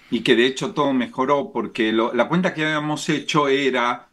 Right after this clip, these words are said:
dos cosas. Uno, por el hecho de que culturalmente la gente no apagaba el motor frente a la circunstancia de estar con una barrera cerrada, ¿no? Eso es cultural. El segundo,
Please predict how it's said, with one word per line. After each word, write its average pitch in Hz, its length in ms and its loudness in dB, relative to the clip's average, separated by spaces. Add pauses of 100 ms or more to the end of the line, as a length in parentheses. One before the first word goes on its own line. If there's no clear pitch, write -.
(400)
dos 156 320 4
cosas. - 640 0
Uno, 196 380 0
por 127 640 0
el 123 280 0
hecho 170 360 0
de 147 180 -2
que - 180 -4
culturalmente 160 1000 0
la 127 180 2
gente 165 440 0
no 143 200 4
apagaba 143 540 0
el 131 120 -4
motor 123 720 0 (500)
frente 143 440 0
a 143 40 6
la 139 80 2
circunstancia 151 800 -2
de 123 80 2
estar 135 480 0 (400)
con 127 220 2
una 139 180 2
barrera 131 420 0
cerrada, 120 760 -2
¿no? 117 360 -6 (220)
Eso 123 180 2
es 170 60 -10
cultural. 135 880 2 (580)
El 107 180 0
segundo, 170 920 0